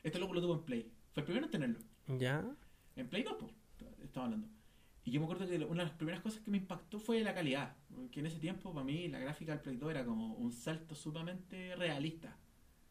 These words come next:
Speaker 1: Para lo que llevaba haciendo en ese momento. Todavía no se
Speaker 2: Obvio.
Speaker 1: estrenaba God of War, que era mucho mejor, pero en ese momento no
Speaker 2: <laughs>
Speaker 1: estaba. Entonces me acuerdo que me sorprendió mucho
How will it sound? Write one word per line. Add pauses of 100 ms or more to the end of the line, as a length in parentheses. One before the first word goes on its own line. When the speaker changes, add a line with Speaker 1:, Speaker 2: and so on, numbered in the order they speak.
(140)
Speaker 1:
Para
lo
que
llevaba
haciendo
en
ese
momento.
Todavía
no
se
Speaker 2:
Obvio.
Speaker 1:
estrenaba
God
of
War,
que
era
mucho
mejor,
pero
en (100)
ese
momento
no
Speaker 2:
<laughs>
Speaker 1:
estaba. (600)
Entonces
me
acuerdo
que
me
sorprendió
mucho